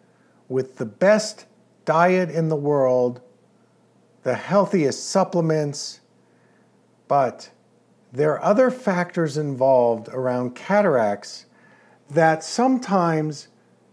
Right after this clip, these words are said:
there's an obstacle. <clears throat> Now, it can be things like being ex-, overexposed to blue light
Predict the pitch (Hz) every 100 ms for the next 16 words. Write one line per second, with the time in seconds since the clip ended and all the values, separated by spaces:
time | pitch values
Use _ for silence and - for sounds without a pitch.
0 | _ _ 147 151 143 135 117 120 - -
1 | 87 - _ _ _ _ - 160 - 147
2 | 127 139 131 170 165 180 165 180 165 131
3 | 123 113 110 - _ _ _ _ - 127
4 | 123 123 - - 131 123 123 110 - 123
5 | 120 117 - - 117 107 92 98 98 107
6 | 156 220 -